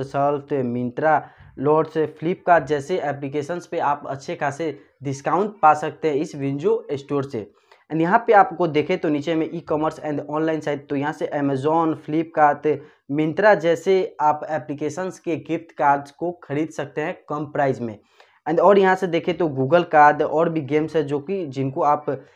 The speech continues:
ईजीली यहाँ से कम प्राइस में परचेज कर सकते हैं। And नीचे में देखें तो यहाँ से आपको मिल जाते हैं टॉप डील्स का ऑप्शन। तो यहाँ से आप जी फाइव, बिग बाजार, Amazon, Amazon प्राइम, Disney हॉटस्टार जैसे एप्लीकेशंस के सब्सक्रिप्शंस को रियल प्राइस से कम प्राइस में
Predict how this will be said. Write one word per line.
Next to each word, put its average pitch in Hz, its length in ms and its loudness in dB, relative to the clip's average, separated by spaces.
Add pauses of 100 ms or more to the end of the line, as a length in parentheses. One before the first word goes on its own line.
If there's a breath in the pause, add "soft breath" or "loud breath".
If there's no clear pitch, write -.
(200 loud breath)
ईजीली 185 340 -2
यहाँ 170 240 0
से 165 160 -6
कम 170 240 -4
प्राइस 151 380 2
में 196 140 -4 (120)
परचेज 151 420 -2
कर 151 200 -2
सकते 127 320 -8
हैं। 101 220 -10 (420 soft breath)
And 165 100 0
नीचे 190 280 2
में 233 120 2
देखें 208 240 4
तो 196 100 2
यहाँ 175 160 2
से 190 180 -2
आपको 151 340 2
मिल 165 180 0
जाते 165 240 0
हैं 151 200 -6
टॉप 170 280 4
डील्स 165 240 -4
का 160 120 -2
ऑप्शन। 139 300 -2
तो 143 100 -6
यहाँ 151 180 0
से 180 120 -4
आप 156 260 4
जी 165 260 -6
फाइव, 147 420 2
बिग 143 240 -6
बाजार, 143 380 0
Amazon, 135 260 -2
Amazon 156 380 2
प्राइम, 156 400 4
Disney 151 420 -4
हॉटस्टार 156 540 -4
जैसे 139 300 -6 (280 loud breath)
एप्लीकेशंस 156 600 -6
के 175 140 -4
सब्सक्रिप्शंस 156 800 -6
को 170 180 -2 (360 loud breath)
रियल 170 240 4
प्राइस 170 460 2
से 185 140 0
कम 151 260 -4
प्राइस 151 320 4
में 180 120 -2